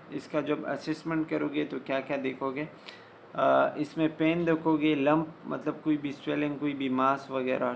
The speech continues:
ठीक है, Discharge के कोई discharge तो नहीं हो रहा ब्रेस्ट से, rashes देखोगे, कोई ख़ारिश वगैरह, ठीक है, Swelling देखोगे और कोई injury trauma वगैरह देखोगे। इसमें आप history of breast disease लोगे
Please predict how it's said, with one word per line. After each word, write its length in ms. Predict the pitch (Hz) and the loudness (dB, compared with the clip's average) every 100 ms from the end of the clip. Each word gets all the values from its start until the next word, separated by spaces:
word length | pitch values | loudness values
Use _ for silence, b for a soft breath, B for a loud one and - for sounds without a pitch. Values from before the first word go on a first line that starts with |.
| - | -4
ठीक 160 | 135 | -4
है, 180 | 147 147 | -2 -2
Discharge 680 | 120 - - 147 147 147 - | -2 -6 2 4 4 2 -8
के 160 | - 131 | -8 -8
कोई 340 | - 139 139 B B B B - 135 | -4 -4 -6 B B B B -10 -4
discharge 560 | 131 - 147 147 147 | -4 2 4 4 2
तो 80 | 147 | -2
नहीं 220 | 139 147 | -2 0
हो 160 | 147 139 | 4 6
रहा 120 | 135 | 6
ब्रेस्ट 340 | 120 123 131 | 4 0 -2
से, 360 | - 135 127 123 139 | -2 -4 -4 -4 -2
rashes 460 | 139 151 147 151 | 2 4 2 -2
देखोगे, 600 | 127 139 135 135 127 135 | -2 -4 -2 -2 -2 -2
कोई 420 | 131 139 131 131 127 | -2 -4 -2 -4 -2
ख़ारिश 420 | 127 127 135 - | 2 4 2 -2
वगैरह, 400 | 135 127 131 127 | -2 0 2 0
ठीक 260 | 123 135 127 | -2 -6 -4
है, 180 | 156 156 B B B - - | -4 -4 B B B -20 -4
Swelling 380 | 147 151 156 147 | 2 4 4 2
देखोगे 500 | 147 151 147 156 170 | 0 0 0 0 0
और 280 | 156 135 123 | 2 2 0
कोई 220 | 139 139 | -4 -4
injury 480 | - 135 127 139 139 | -2 -4 -2 -2 -4
trauma 440 | - 135 135 131 | -2 0 2 0
वगैरह 380 | 120 117 - 127 | 0 -4 -6 -6
देखोगे। 500 | - - - 107 - - B B B B - 151 | -6 -10 -10 -12 -14 -16 B B B B -10 -8
इसमें 260 | 147 156 | -4 4
आप 240 | 160 156 139 | 4 4 2
history 380 | 160 160 - 170 | 2 2 2 2
of 100 | 147 | 2
breast 680 | 131 160 156 - - - | 4 4 4 -2 -14 -8
disease 420 | 127 123 139 156 151 | -4 -2 2 2 4
लोगे 420 | 156 151 156 | 2 4 0